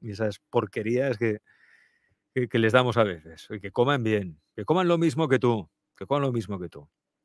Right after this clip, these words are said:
Con algún premio de cuando en cuando, le puedes dar más premios porque son niños también y tienen que disfrutar y,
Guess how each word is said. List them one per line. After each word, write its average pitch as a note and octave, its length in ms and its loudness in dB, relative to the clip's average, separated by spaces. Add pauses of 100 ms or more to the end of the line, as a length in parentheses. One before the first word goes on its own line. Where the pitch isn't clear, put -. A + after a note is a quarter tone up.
(100)
Con G2+ 180 -8
algún G#2 400 -8
premio A2+ 340 4
de G#2+ 60 2
cuando G#2+ 220 -4
en G2+ 60 -6
cuando, C#3 400 0
le F3+ 120 -14
puedes F#2+ 160 -12
dar G2+ 140 -10
más F#2+ 180 -12
premios B2 320 2
porque F#2 180 -10
son F#2+ 160 -12
niños F#2 320 -12
también C#3 400 -4
y G2+ 80 -8
tienen F#2 180 -10
que F2+ 120 -16
disfrutar B2 760 -4
y, G2+ 100 -6